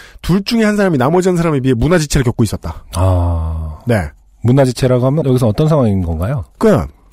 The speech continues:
Speaker 1: 손을 왜 뻗었는지 정말 모르겠습니다.
Speaker 2: 음.
Speaker 1: 이게 그냥 뭐 재떨이를 집으려고 한 건지
Speaker 2: <laughs> 네, 네.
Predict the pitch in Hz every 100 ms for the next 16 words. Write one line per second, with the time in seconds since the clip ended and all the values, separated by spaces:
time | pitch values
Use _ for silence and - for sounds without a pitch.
0 | _ - _ _ - - - - - _
1 | - - - 294 320 131 165 147 123 107
2 | - 311 302 151 92 85 76 - 98 95
3 | 90 82 78 - _ _ _ _ _ -
4 | 135 175 151 151 104 117 90 _ _ _
5 | _ _ _ _ - 127 127 165 220 247
6 | 127 - - 120 156 165 131 180 208 202
7 | 170 123 120 120 127 90 82 95 85